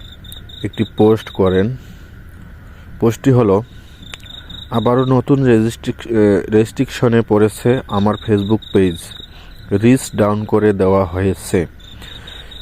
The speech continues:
ফেসবুকে কয়েক দফা রেজিস্ট্রেশন পার করে আ-, আবার আসার পর আবারও নতুন করে রেস্ট্রিকশন এসেছে বিগত ছয় মাস পূর্বের একটি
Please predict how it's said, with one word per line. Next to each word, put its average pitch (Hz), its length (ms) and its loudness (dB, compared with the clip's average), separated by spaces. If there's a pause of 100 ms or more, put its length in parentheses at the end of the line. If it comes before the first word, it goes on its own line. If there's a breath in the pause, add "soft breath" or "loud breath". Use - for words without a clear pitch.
(180 loud breath)
ফেসবুকে 127 600 2
কয়েক 120 300 2 (120)
দফা 117 280 -2
রেজিস্ট্রেশন 107 920 0 (760)
পার 104 200 0
করে 110 260 0
আ-, 95 340 -4 (140)
আবার 101 420 0
আসার 110 300 -2
পর 95 280 -2 (640 loud breath)
আবারও 123 360 0
নতুন 123 340 -2
করে 113 280 4 (640 loud breath)
রেস্ট্রিকশন 117 720 -2
এসেছে 110 500 -4
বিগত 107 480 0
ছয় 101 300 -2
মাস 107 320 -2
পূর্বের 104 460 0
একটি 104 340 0